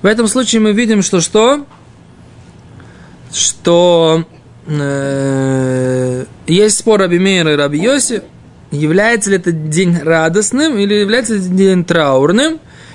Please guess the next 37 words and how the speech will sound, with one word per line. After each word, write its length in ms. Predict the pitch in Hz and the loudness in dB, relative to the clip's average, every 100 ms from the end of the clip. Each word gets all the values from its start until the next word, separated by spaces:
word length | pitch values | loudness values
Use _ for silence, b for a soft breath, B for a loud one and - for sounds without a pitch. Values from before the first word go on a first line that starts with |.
| - | 0
И 80 | |
мы 160 | 175 247 | 2 2
поняли 500 | 214 311 294 240 247 240 | 2 0 2 0 -2 -8
в 100 | - | -8
конце, 460 | - 196 185 262 240 | -2 -2 0 0 0
на 120 | 175 | 2
прошлом 300 | 202 214 226 | 0 0 0
уроке, 320 | 247 302 311 | 2 0 -2
что 160 | 190 208 | -4 -2
даже 500 | 190 240 311 320 311 | 0 0 0 2 2
по 140 | 294 | 2
мнению 220 | 269 269 262 | 0 0 0
Раби 220 | 254 240 | 0 0
Мейра 300 | 233 247 226 | 0 2 2
это 180 | 185 180 | 2 0
не 120 | 277 | 0
то, 100 | 320 | 0
что 120 | 254 | 0
это 120 | 202 | 0
радостный 580 | 196 196 196 165 - 156 | 0 0 0 -4 -4 -6
день, 220 | 139 120 - B B B B | -6 -10 -14 B B B B
а 120 | 131 | -16
просто 440 | 139 160 214 226 196 | -6 0 2 2 -2
поскольку, 640 | 175 170 - 262 269 247 | 0 -2 0 0 0 -2
поскольку 600 | 185 185 - 240 233 196 | -2 -2 0 0 2 2
у 60 | 180 | 2
него 680 | 175 185 214 220 180 139 - | 2 2 4 4 2 0 -8
есть 600 | 143 156 196 185 135 - - - - - - - - - - - - - - - - B B | -10 -4 0 0 -2 -14 -20 -20 -20 -20 -20 -20 -20 -20 -20 -20 -20 -20 -20 -20 -20 B B
основное 480 | 143 - 180 208 220 | -4 0 2 4 4
его 100 | 180 | 2
занятие 400 | 156 175 170 143 | 2 0 -2 -4
в 40 | |
Холь 200 | 131 156 151 | -2 0 0
Моэд, 320 | 175 147 123 | 0 0 -2
это 180 | 143 147 | -2 0
он 140 | 147 | 0
занимается 800 | 143 156 170 190 175 143 135 120 | 0 2 2 2 -2 -4 -8 -10